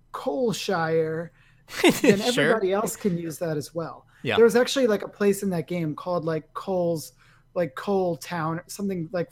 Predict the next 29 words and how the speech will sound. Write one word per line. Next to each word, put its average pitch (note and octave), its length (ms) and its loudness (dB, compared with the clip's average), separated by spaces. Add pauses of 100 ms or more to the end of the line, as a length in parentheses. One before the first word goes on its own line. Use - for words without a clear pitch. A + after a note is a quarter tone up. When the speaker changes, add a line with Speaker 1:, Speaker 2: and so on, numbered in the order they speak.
Speaker 1:
really D#3 320 0
ridiculous C3+ 540 -10
Speaker 2:
Why A2+ 120 4
Speaker 1:
like A2 60 0
Speaker 2:
not? F#2 220 -4
Speaker 1:
that. B2+ 180 -20
I've, C3+ 80 -20 (1040)
but F3 280 -2 (1200)
the G#3 80 -6
thing D4 200 -2
that's B3+ 180 0
neat C#4+ 240 2
is E3+ 120 2
that F3 300 -2
you're F#3 220 -2
getting F#3+ 440 -2
points G3 680 -2
off F3+ 300 -4
of E3 120 -6
it, E3+ 160 0
but F3 140 -6
you're E3 160 -4
also F#3 360 -4
helping F3+ 420 -4
other D#3+ 200 -2
people F3 300 -8
at C3+ 80 -8
the - 60 -20
table. D3 480 -10